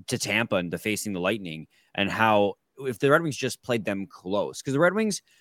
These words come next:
have been historically this season very bad at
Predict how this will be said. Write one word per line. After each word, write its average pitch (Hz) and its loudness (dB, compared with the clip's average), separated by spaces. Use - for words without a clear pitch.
have 143 2
been 147 2
historically 180 10
this 143 4
season 104 0
very 120 6
bad 95 6
at 95 -2